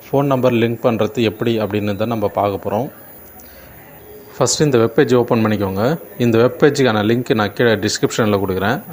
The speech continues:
அந்த லிங்கை கிளிக் பண்ணுங்க. லிங்க் கிளிக் பண்ணதும் இந்த ஹோம் பேஜ் வரும். இந்த ஹோம் பேஜில் சைன் அப்னு இருக்கும், அதை கிளிக் பண்ணுங்க.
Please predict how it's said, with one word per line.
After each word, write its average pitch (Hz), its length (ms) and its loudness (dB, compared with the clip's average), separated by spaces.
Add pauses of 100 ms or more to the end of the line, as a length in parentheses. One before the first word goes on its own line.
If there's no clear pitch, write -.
அந்த 104 200 0
லிங்கை 113 280 0
கிளிக் 110 220 -2
பண்ணுங்க. 95 260 -2 (2000)
லிங்க் 160 180 4 (120)
கிளிக் 139 200 2
பண்ணதும் 135 300 2
இந்த 117 160 4
ஹோம் 131 180 2
பேஜ் 107 220 2
வரும். 120 240 2
இந்த 110 220 2
ஹோம் 143 200 0
பேஜில் 117 300 4 (220)
சைன் 139 300 2
அப்னு 127 260 0
இருக்கும், 151 240 -2 (100)
அதை 110 120 4 (100)
கிளிக் 120 200 0
பண்ணுங்க. 101 240 0